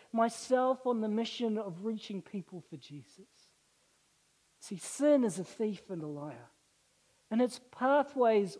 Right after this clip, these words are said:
always lead to our emaciation, our death, our destruction, even if we can't see, uh, what's going on. This is what the world is like without Jesus. We need to do whatever it takes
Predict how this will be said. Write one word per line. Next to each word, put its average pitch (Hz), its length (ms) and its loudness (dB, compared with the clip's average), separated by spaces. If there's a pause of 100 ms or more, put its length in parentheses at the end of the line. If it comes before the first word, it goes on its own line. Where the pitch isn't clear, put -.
(140)
always 254 760 6
lead 220 380 -2
to 202 160 -4
our 208 220 2
emaciation, 185 880 -4
our 190 140 0 (120)
death, 233 340 -2
our 202 160 0
destruction, 170 760 -10 (1040)
even 269 360 2
if 247 140 0
we 254 100 -2
can't 240 420 -2
see, 196 480 0 (360)
uh, 214 40 -14
what's 214 380 -10
going 185 360 -2
on. 151 260 -6 (520)
This 262 340 0
is 240 160 -10
what 254 360 0 (100)
the 220 100 -6
world 214 320 -2
is 208 160 -8
like 190 320 -8
without 151 320 -14
Jesus. 143 460 -16 (1120)
We 269 160 0
need 285 180 0
to 254 60 -8
do 269 220 2
whatever 254 400 4
it 240 100 -4
takes 247 340 -2